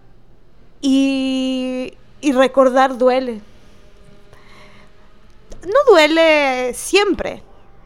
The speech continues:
pero a veces sí duele. Con esto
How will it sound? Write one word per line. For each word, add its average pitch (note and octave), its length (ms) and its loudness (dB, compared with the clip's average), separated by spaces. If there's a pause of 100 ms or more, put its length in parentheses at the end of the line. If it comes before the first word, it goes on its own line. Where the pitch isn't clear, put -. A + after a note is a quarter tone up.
(280)
pero A#3+ 200 0
a A#3 60 2
veces F4+ 340 -2
sí - 120 -6 (140)
duele. - 220 -4 (3000)
Con E4+ 200 -2
esto A#4 320 -2